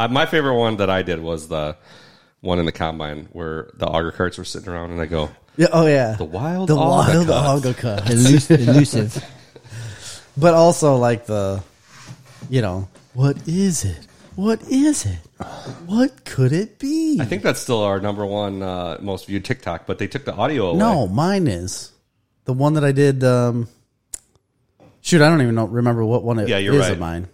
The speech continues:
Speaker 1: It was close, though.
Speaker 2: It's very, it's still very close. But there's one that I have that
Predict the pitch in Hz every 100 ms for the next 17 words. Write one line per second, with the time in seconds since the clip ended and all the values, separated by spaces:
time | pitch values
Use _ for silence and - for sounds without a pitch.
0 | - 107 110 - 123 95 - 80 80 139
1 | - 131 143 123 123 - 135 107 107 95
2 | - 98 85 - - 110 113 107 139 165
3 | 127 107 107 104 95 101 95